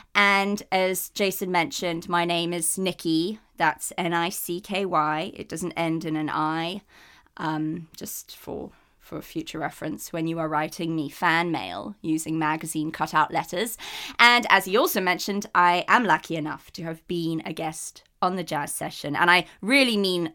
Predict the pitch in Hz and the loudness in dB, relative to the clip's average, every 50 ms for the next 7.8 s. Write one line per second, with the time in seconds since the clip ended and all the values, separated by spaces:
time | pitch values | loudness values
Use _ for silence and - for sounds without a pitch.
0 | - - - 180 175 180 180 175 - - - 165 151 151 - - 180 160 151 156 | -10 -8 -4 2 6 6 6 6 4 0 -6 -6 -6 -6 -6 -6 -4 -4 -4 -4
1 | 160 160 - _ _ _ - 196 202 185 180 175 160 156 - 156 - - - - | -4 -6 -10 _ _ _ 0 0 2 2 2 2 0 -2 -4 -6 -8 -8 -8 -8
2 | - - - - - - 185 170 160 - - - - 294 285 208 160 - - - | -8 -8 -10 -8 -4 0 0 0 0 -2 -4 0 2 2 2 2 2 -2 -6 -6
3 | - 170 - - 160 151 147 - - 170 156 156 151 - - - - _ _ _ | -6 -6 -4 -4 -4 -4 -2 0 0 0 0 0 0 -2 -4 -4 -6 _ _ _
4 | _ - 156 156 - 160 - 151 147 135 - 151 143 143 - 147 143 - - - | _ -4 -4 -4 -6 -6 -6 -6 -6 -4 -4 -6 -6 -6 -6 -6 -6 -6 -6 -6
5 | 147 143 - - - - - - - - - - - - - - - - - - | -6 -6 -8 -10 -12 -12 -12 -12 -10 -12 -14 -14 -14 -14 -16 -20 -20 -20 -18 -8
6 | - 175 165 165 160 156 156 151 - - - 165 156 160 160 156 156 151 - 170 | -4 -2 -2 0 0 0 -2 -2 -2 -2 -2 0 0 2 2 2 2 0 -2 -4
7 | 156 - - 151 147 - 165 160 151 - 160 143 147 147 151 | -8 -8 -6 -8 -6 -6 -6 -6 -4 -4 -4 -4 -2 -4 -6